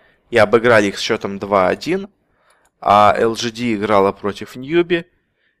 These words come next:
и обыграла Ньюби два один. В итоге в финал вышли Vichy Gaming и Л Ж Д. И там Л Ж Д вынесли Vichy два ноль. Э, достаточно неожиданный результат. Из-за,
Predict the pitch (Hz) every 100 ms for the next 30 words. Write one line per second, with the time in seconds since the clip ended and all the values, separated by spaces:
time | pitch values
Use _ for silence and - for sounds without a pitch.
0 | _ 117 127 - 101 101 110 120 123 113
1 | 117 131 98 90 95 92 104 156 151 -
2 | 127 117 113 101 _ _ _ - 127 117
3 | 107 117 110 - 104 104 - 110 113 101
4 | 92 - 101 101 101 127 185 214 _ _
5 | _ _ _ _ - 170 - 139 139 117
6 | 117 107 104 127 143 131 123 107 92 85
7 | - _ _ _ - 120 127 110 101 -
8 | 101 90 - 104 107 101 101 101 104 135
9 | 175 180 _ _ _ _ _ _ - 101
10 | 92 104 - 117 123 117 117 104 92 95
11 | 95 104 147 - 104 98 -